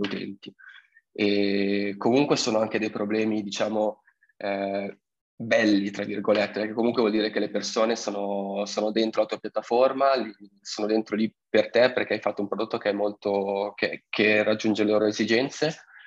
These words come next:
e quindi sono anche prodotti, eh, sono anche problemi positivi. Sono sempre problemi da risolvere, ma sono se-, ma sono, noi li vediamo come problemi positivi.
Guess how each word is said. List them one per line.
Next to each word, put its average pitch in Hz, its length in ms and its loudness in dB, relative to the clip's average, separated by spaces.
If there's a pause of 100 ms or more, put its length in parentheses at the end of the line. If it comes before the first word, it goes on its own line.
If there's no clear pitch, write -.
(280)
e 107 80 -10
quindi 110 280 2 (280)
sono 104 220 0
anche 104 240 -2
prodotti, 101 600 -2
eh, 104 200 2
sono 101 200 0
anche 101 160 -2
problemi 104 580 0 (580)
positivi. 117 580 2
Sono 117 180 0
sempre 131 260 2
problemi 131 300 2
da 120 80 6
risolvere, 156 440 0
ma 135 80 -4
sono 107 200 -6
se-, 104 260 -12
ma 104 160 -2
sono, 104 440 0
noi 110 140 4
li 113 80 4
vediamo 104 260 -2
come 101 180 -6
problemi 101 240 -2
positivi. 101 480 -10